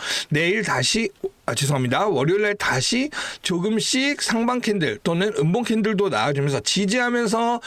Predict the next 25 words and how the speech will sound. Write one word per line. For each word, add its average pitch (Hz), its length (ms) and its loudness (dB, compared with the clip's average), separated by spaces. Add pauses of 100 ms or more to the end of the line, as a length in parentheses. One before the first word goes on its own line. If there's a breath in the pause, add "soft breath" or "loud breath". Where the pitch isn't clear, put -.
(220 loud breath)
올라가 185 480 0
줬으면 208 440 0
하는 226 300 0
아주 139 260 -2
큰 226 180 -2
바람이에요. 143 540 0 (300 loud breath)
자, - 160 -2
대한전선에 285 640 0
대해서 254 380 0
제가 190 680 0
최초에 277 640 0
여러분들하고 180 760 0
그 131 180 0
얘기를 156 360 2
했을 156 260 -2
때 147 220 -2 (320 loud breath)
여러분들이 170 480 2
저한테 151 480 0
요청을 196 360 0
해가지고 151 480 0 (420 loud breath)
처음 285 380 0
얘기를 226 640 2
시작했던 220 600 -2
때가 175 400 0
대한전선이 156 880 0